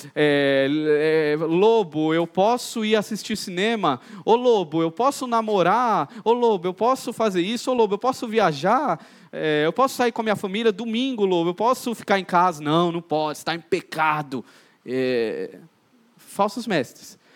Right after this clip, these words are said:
Regrinhas e mais regrinhas. Regrinhas e mais regrinhas. E o problema disso tudo? É sempre assim. Ah, esses falsos mestres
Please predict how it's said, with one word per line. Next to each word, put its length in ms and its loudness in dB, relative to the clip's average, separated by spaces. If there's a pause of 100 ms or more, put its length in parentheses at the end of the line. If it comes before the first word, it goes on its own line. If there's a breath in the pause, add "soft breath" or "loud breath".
(300 soft breath)
Regrinhas 720 -2
e 60 -4
mais 240 0
regrinhas. 840 -6
Regrinhas 600 -4
e 40 -6
mais 200 -2
regrinhas. 580 -8 (720)
E 80 -2
o 40 0
problema 360 2
disso 220 -12
tudo? 320 -6 (560)
É 120 -2
sempre 360 -4
assim. 280 -12 (580 soft breath)
Ah, 540 0
esses 420 0
falsos 320 -4
mestres 540 -4